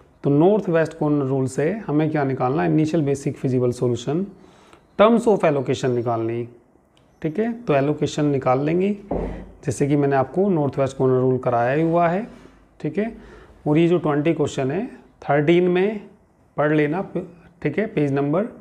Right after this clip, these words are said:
थ्री सेवन थ्री पे। तो उसमें हमें थर्टीन में भी नॉर्थ वेस्ट कॉर्नर रूल भी यूज़ करना था, मैट्रिक्स मिनिमम मेथड भी और वोगल्स अप्रोक्सीमेशन मेथड भी। तो ये थर्टीन ही क्वेश्चन दे रखा है, ठीक है। तो ट्वेंटी थ्री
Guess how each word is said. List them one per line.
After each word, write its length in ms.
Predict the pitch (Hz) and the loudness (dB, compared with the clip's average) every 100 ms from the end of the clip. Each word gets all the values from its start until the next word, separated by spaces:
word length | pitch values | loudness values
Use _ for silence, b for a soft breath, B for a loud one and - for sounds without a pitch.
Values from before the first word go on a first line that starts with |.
| B B B B B - - | B B B B B -6 2
थ्री 160 | 220 | 4
सेवन 320 | 190 156 131 | 6 4 2
थ्री 200 | 127 131 | 0 -2
पे। 260 | 123 123 123 120 - - _ - | -2 -2 -4 -6 -18 -20 _ -8
तो 80 | |
उसमें 200 | 156 180 160 | -4 0 0
हमें 300 | 180 214 262 B B B B B - | 2 0 -2 B B B B B -6
थर्टीन 340 | - 151 165 170 | 2 4 6 4
में 140 | 180 | 4
भी 80 | 185 | 4
नॉर्थ 320 | 165 165 160 | 4 2 2
वेस्ट 160 | 160 - | -2 0
कॉर्नर 220 | 165 165 | 0 2
रूल 280 | 160 165 175 | 2 4 4
भी 160 | 165 175 | 2 2
यूज़ 180 | 175 156 | 2 2
करना 300 | 175 180 175 | 0 2 0
था, 300 | 196 240 254 | -2 -4 -4
मैट्रिक्स 480 | 156 131 127 156 160 | -2 -2 -2 -6 0
मिनिमम 260 | 151 156 151 | 0 2 0
मेथड 320 | 147 156 147 | -2 -2 -2
भी 100 | 165 | 0
और 140 | 202 | -2
वोगल्स 440 | 156 156 156 170 165 | 0 0 0 -2 -4
अप्रोक्सीमेशन 600 | - 143 - 135 131 131 | -4 -6 -2 -2 -2 -2
मेथड 360 | 127 120 127 | -2 -2 -4
भी। 160 | 117 123 | -4 -6
तो 760 | - - - - - - - 196 | -8 -20 -20 -20 -20 -20 -4 -2
ये 60 | - | 2
थर्टीन 260 | 175 185 214 | 4 4 4
ही 60 | |
क्वेश्चन 320 | 190 160 147 131 | 2 2 0 0
दे 80 | |
रखा 280 | 123 - 135 | 0 -2 -4
है, 160 | 139 196 - - - _ b b b b - _ _ - - | -2 -4 -12 -20 -20 _ b b b b -20 _ _ -10 -2
ठीक 200 | 139 180 | 2 4
है। 160 | 196 190 - B B B B - | 2 0 -8 B B B B -8
तो 60 | 143 | -4
ट्वेंटी 440 | - 151 160 190 | 2 2 4 2
थ्री 600 | 190 156 160 202 202 - | 2 0 2 0 -2 -8